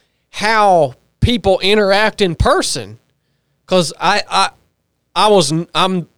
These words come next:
was new, have been new to all the online stuff. I mean, that was not a part of my life. Um, and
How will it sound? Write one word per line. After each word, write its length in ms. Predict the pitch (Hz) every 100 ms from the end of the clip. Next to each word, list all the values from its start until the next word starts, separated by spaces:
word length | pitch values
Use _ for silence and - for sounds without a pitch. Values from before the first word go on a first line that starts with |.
| _ _ _
was 300 | 160 180 175
new, 440 | 180 185 302 311 -
have 320 | 185 311 330
been 240 | 180 139 160
new 340 | 196 170 131
to 160 | - 170
all 300 | 170 226 202
the 120 | 143
online 880 | - 196 247 226 170 214 330 302 170
stuff. 500 | - 156 127 110 139
I 60 |
mean, 200 | 131 143
that 200 | 160 214
was 260 | 185 196 160
not 220 | 190 214
a 40 | 151
part 300 | - 208 180
of 60 |
my 160 | 170 202
life. 640 | 165 196 294 175 - - _ _ _ _ _ _ _ _ -
Um, 520 | 151 147 127 110 110 _ _ _ _ _ _ _ _ _ _ _ _ _ _ 147
and 680 | 165 160 156 147 139 -